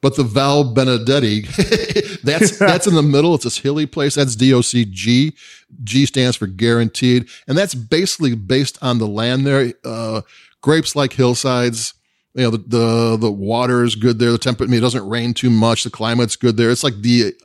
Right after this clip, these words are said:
Speaker 1: best spot for grapes is a D O C, is the D O C G,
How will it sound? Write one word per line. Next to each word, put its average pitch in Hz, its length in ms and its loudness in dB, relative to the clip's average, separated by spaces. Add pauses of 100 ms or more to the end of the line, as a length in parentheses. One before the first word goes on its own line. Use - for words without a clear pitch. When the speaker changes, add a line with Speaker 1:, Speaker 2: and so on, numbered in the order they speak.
(260)
Speaker 1:
best 104 540 -6
spot - 600 -4
for 117 460 0
grapes 98 680 -4 (680)
is 117 140 -2
a 110 80 2
D 120 240 4
O 113 80 2
C, - 180 -6
is 107 160 0
the 107 100 0
D 117 200 2
O 113 80 4
C 117 260 0
G, 120 560 2